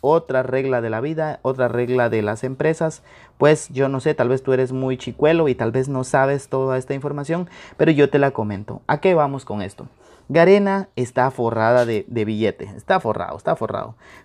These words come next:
Pero realmente no sé, no sé qué onda, ¿verdad? O sea, a más billete, más tacañez.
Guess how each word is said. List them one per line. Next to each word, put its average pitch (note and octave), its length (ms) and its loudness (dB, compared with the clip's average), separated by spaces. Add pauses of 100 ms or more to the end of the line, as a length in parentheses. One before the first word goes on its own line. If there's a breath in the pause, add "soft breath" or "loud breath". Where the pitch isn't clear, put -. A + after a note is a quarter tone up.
Pero G#3 440 6
realmente D#3+ 960 0 (840)
no E3 240 6
sé, D#3 180 4
no D3+ 140 4
sé D3 160 2
qué C#3 120 2
onda, B2 160 4
¿verdad? G#2+ 180 2
O A2 40 -6
sea, - 220 -4
a A#2+ 140 2
más D#3 300 0
billete, E3+ 580 -4 (440)
más A2 540 -2
tacañez. A2 760 -4